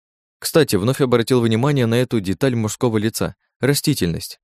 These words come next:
потому что бородатых и усатых вокруг было раза в два больше, чем иных. Нет, я отнюдь не против, хотя сам являюсь активным поклонником жилет,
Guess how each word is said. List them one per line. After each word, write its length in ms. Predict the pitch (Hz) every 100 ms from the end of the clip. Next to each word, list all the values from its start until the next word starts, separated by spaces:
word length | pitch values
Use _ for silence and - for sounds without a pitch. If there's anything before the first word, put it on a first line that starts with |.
| _ _ -
потому 280 | 101 104 104
что 160 | -
бородатых 580 | 80 107 110 110 95 90
и 40 |
усатых 440 | 101 - 104 92 -
вокруг 400 | 90 90 107 95
было 260 | 101 95
раза 240 | 92 98 95
в 80 | 87
два 200 | 104 98
больше, 300 | 104 104 98
чем 240 | - 104
иных. 320 | 120 85 - _ _ _ _ -
Нет, 440 | 127 107 87 80
я 300 | 95 117 127
отнюдь 440 | 117 120 131 127 131
не 80 | 156
против, 420 | 180 139 - - _ _ _
хотя 280 | 110 113 110
сам 220 | 135 131
являюсь 360 | 98 92 95 101
активным 400 | 92 107 104 92
поклонником 580 | 95 110 107 95 92
жилет, 460 | 92 104 98 80